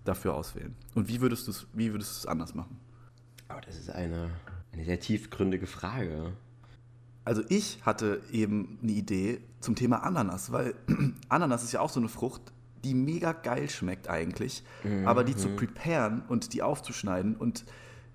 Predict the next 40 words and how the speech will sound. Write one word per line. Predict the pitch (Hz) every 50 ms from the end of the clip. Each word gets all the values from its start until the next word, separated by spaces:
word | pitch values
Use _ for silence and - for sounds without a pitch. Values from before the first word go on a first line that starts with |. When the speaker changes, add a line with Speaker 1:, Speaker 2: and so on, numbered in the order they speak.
| - -
Speaker 2:
Ich | - - -
habe | 117 -
Speaker 1:
äh, | 117 - -
Speaker 2:
auch | -
eine. | - 170 170 - - - - - - - - - - - -
Speaker 1:
diese | 127 117 123
ganzen | 113 123 127 143 - 139 131 123 - - - - - -
bappigen, | - 120 - - - 185 160 - 160 151 147 143 135 131 123 - - - - - - - - - - - -
diese | 120 120 117
ganzen | 123 127 143 139 147 131 - - - - - -
bappigen | - 120 - - 165 147 147
Hände, | 127 143 160 156
die | 127 117
du | 110 107
danach | 104 98 98 98 101 -
hast | - 113 117 - -
und | 120 113 113 - - - - - -
geht | - 131 -
die | 135
Hälfte | 135 131 120 - - 127
daneben | 120 117 139 151 143 113 107
und | 104
du | 107
hast | 123 127 -
diesen | 127 110 117
Strunk, | 110 - - - - 160 165 156 -
der | - 104 101
hart | 110 95 95 95 -
ist, | - -
den | 104
kannst | 101 95 95 -
du | 101
nicht | 95 -
essen, | - 92 -
du | 110
musst | 120 117 -
diese | 113 117
komischen | - - 135 135 135 - -
Augen | - - 143 175 175 160 147 104
rausschneiden. | 87 85 87 - - - 87 87 85 90 -